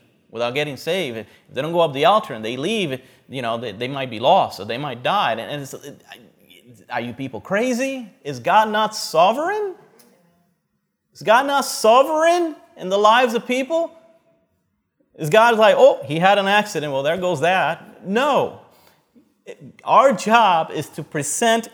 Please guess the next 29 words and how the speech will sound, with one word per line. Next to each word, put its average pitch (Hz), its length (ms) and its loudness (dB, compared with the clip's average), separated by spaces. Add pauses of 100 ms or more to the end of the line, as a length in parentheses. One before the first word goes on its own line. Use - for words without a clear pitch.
and 160 200 -2
make 214 320 0
available 175 560 -2
the 139 100 -4
channels 190 680 -6
of 123 340 -12
grace 139 680 0 (260)
so 151 160 -6
can, 143 300 -10
God 175 380 0
can 147 180 -8
do 170 220 -6
the 160 100 -4
work 160 360 -2
in 151 120 -10
the 127 100 -6
heart 151 560 0 (240)
and 131 140 -10
bring 165 180 -4
people 156 300 -8
to 143 80 -10
salvation. 151 800 -2 (680)
That's 147 180 -10
what 160 140 -10
that 151 160 -2
means. 165 680 -4 (1160)
In 139 80 -14
fact, 175 240 2
in 147 240 -4